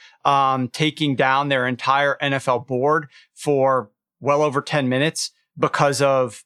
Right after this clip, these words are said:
um, a group getting out there and firing on a few,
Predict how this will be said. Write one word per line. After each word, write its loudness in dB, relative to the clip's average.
um, 0
a -2
group -2
getting 2
out 0
there 0
and -4
firing 0
on 0
a -10
few, -4